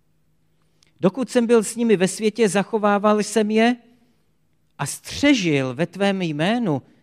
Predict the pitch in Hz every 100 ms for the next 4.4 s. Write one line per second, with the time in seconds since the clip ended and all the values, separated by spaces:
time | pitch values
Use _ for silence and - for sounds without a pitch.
0 | _ _ _ - 165 160 156 165 151 135
1 | 135 123 _ _ _ _ _ _ _ 147
2 | 185 202 208 196 202 170 170 190 185 196
3 | 196 190 185 185 190 175 202 185 139 160
4 | 160 170 160 175